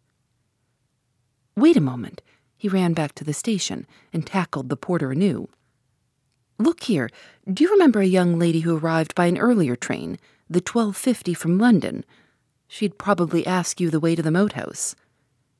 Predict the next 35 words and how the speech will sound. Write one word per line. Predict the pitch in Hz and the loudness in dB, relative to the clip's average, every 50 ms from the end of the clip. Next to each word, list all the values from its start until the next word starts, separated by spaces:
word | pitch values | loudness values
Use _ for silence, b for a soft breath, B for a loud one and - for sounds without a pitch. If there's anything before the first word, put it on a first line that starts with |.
| _ _ _ _ _ _ _ _ _ _ _ _ | _ _ _ _ _ _ _ _ _ _ _ _
He | - 185 | -12 -8
described | 170 160 - - - 160 151 147 - - | -8 -8 -8 -6 -4 -4 -4 -6 -8 -6
Tuppence | - 233 220 - - - - - - B B B B B B - | -6 -6 -6 -4 -8 -10 -8 -8 -10 B B B B B B -6
as | 175 160 160 | -4 -4 -2
well | 160 175 165 156 | -2 -2 -2 -2
as | 147 - - | -4 -6 -8
he | 147 | -10
could, | - - - 240 - - - - - _ _ _ _ _ _ _ _ | -12 -4 -2 -2 -2 -2 -6 -12 -18 _ _ _ _ _ _ _ _
but | 214 202 202 _ - | -4 -4 -4 _ -8
the | 208 | -8
porter | 202 _ - - - - 110 107 - b b b b b | -8 _ 0 0 2 2 0 -6 -8 b b b b b
shook | - - 208 - - | -6 -6 -6 -4 -4
his | 147 - - | -6 -4 -4
head. | 254 180 - - - - - _ _ _ _ _ _ _ _ _ _ _ _ _ _ _ | -4 -4 -4 -8 -12 -18 -20 _ _ _ _ _ _ _ _ _ _ _ _ _ _ _
Several | - - - 302 285 - 170 - | -4 0 2 2 2 2 -2 -4
people | - 131 127 - - 95 - B B B B B B | -6 -8 -8 -8 -8 -8 -10 B B B B B B
had | 208 190 | -2 0
arrived | 185 180 175 175 170 - | 2 2 2 2 2 0
by | - 160 151 | 0 -2 -2
the | 156 - | -2 -4
train | - - 180 165 156 | -2 -2 0 0 0
in | 143 139 - | 0 -2 -2
question. | - - 247 202 - - - - 76 76 - _ _ _ _ _ _ _ _ _ | 0 0 0 0 0 -6 -10 -12 -14 -14 -16 _ _ _ _ _ _ _ _ _
He | _ 208 | _ -16
could | - - 202 175 | -8 -6 -4 -2
not | 175 156 - - _ | -2 -4 -4 -8 _
call | - 185 175 165 160 | -8 -6 -6 -6 -4
to | - 165 | -4 -4
mind | 165 160 156 151 147 143 | -4 -2 -2 -2 -4 -4
one | 160 160 175 175 170 165 | -4 -2 0 0 0 0
young | 165 156 151 151 | 0 0 0 -2
lady | 151 156 156 156 147 | -2 -2 -2 -2 -4
in | 143 139 | -6 -6
particular, | - - 143 - 233 220 - - 110 80 - - - _ _ _ _ _ _ _ _ _ _ _ _ _ - | -6 -10 -8 -6 -6 -6 -4 -6 -6 -6 -6 -8 -10 _ _ _ _ _ _ _ _ _ _ _ _ _ -4
but | 233 - - | -4 -4 -4